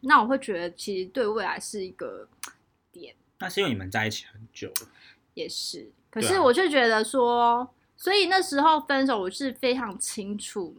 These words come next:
Speaker 1: 明白这个男生不适合我，因为我不喜欢后悔，你知道吗？我怕我没有去问，或没有去做，没有去说，然后之后自己后悔，然后要再回去找，然后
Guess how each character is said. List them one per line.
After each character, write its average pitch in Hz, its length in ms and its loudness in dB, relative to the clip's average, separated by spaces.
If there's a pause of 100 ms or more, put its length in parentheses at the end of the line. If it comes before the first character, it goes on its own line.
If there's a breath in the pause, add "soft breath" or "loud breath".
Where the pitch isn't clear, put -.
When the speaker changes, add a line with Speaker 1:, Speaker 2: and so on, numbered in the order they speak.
Speaker 1:
明 185 280 -12
白 170 160 -2
这 214 140 -8
个 196 40 -6
男 175 180 -8
生 180 200 -10
不 165 100 -20
适 170 300 -12
合 180 200 -14
我， - 480 -18 (120)
因 392 100 4
为 359 60 10
我 247 40 2
不 226 60 -4
喜 277 100 -2
欢 202 140 -2
后 - 460 -6
悔， 226 120 -14 (1000)
你 220 80 -4
知 208 40 0
道 214 140 6
吗？ 185 200 -2
我 190 120 -2
怕 370 240 12
我 - 20 4
没 262 140 4
有 277 160 4
去 - 260 -4
问， 254 520 0
或 302 180 0
没 254 180 -2
有 240 80 0
去 240 120 -4
做， 247 340 -2
没 214 100 -4
有 240 100 -2
去 240 140 -6
说， 208 540 -4 (300 loud breath)
然 226 140 4
后 285 120 6
之 269 240 -4
后 285 160 2
自 269 180 -10
己 185 160 -6
后 220 420 0
悔， 139 640 -10
然 220 80 -4
后 262 80 2
要 285 160 2
再 277 280 4
回 220 240 -2
去 254 200 -4
找， 175 420 -6
然 190 140 -2
后 240 140 2